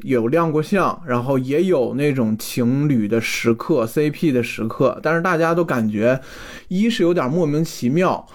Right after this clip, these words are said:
二是就是感受不到他们的甜蜜，尤其是《复仇者联盟三》的时候。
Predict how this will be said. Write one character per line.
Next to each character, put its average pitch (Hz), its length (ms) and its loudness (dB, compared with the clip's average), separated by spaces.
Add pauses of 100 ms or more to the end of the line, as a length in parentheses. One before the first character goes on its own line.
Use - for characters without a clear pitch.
(280)
二 196 260 0
是 135 520 0
就 277 120 0
是 277 60 0
感 180 200 0
受 226 120 2
不 180 140 -2
到 220 180 2
他 175 100 0
们 151 80 -2
的 127 120 0
甜 113 300 -6
蜜， 120 160 2
尤 160 120 2
其 165 240 -2
是 147 200 0
《复 156 200 2
仇 139 60 2
者 127 60 2
联 107 160 0
盟 123 140 2
三》 139 240 -2
的 127 140 2
时 101 80 -6
候。 - 360 -12